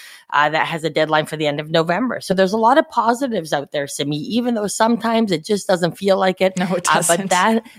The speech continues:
Speaker 1: that is why the markets continue to hit new highs. And this is, these are all things, you know, that we continue to talk about here, uh, on C K N W, on the show, uh, is that even though there can be a lot of negative news, you have to ask yourself, you know, why are markets moving higher? And these are the reasons that markets are moving higher.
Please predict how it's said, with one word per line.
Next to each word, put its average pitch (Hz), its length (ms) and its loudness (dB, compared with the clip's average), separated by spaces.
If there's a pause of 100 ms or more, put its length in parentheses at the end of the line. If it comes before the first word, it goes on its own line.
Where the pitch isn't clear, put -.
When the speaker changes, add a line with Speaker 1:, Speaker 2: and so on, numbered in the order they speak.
Speaker 1:
that 254 260 4
is 247 220 0
why 190 220 2
the 185 120 -4
markets 175 460 -4
continue 180 500 2
to 170 160 -4
hit 156 400 0
new 165 160 0
highs. 165 420 2
And 170 80 -2
this 190 180 -2
is, 190 180 -4 (220)
these 277 140 -4
are 330 60 4
all 269 140 2
things, 247 280 0
you 214 160 2
know, 185 120 2
that 185 180 0
we 180 60 -10
continue 196 460 0
to 196 120 -4
talk 190 320 2
about 170 260 0
here, 143 300 -6 (400)
uh, 156 540 2
on 196 240 -2
C 180 200 -8
K 160 200 -4
N 143 80 -8
W, 139 400 -4
on 165 380 0
the 180 100 -2
show, 139 420 -2 (380)
uh, 156 320 2
is 170 160 -6
that 160 280 -2
even 202 300 -6
though 180 200 2
there 170 140 -2
can 185 220 -4
be 175 100 0
a 165 60 4
lot 165 180 0
of 160 80 0
negative 156 440 -2
news, 175 360 -2
you 175 80 -2
have 160 120 -2
to 175 80 -8
ask 156 300 0
yourself, 151 360 -4
you 156 80 -4
know, 156 80 -4
why 147 220 2
are 160 100 0
markets 143 480 -6
moving 147 280 -4
higher? 139 420 -2
And 143 260 -10
these 160 240 -4
are 160 60 4
the 147 120 -2
reasons 139 380 -2
that 143 100 0
markets 131 360 -2
are 143 40 -4
moving 135 280 -10
higher. 120 240 -12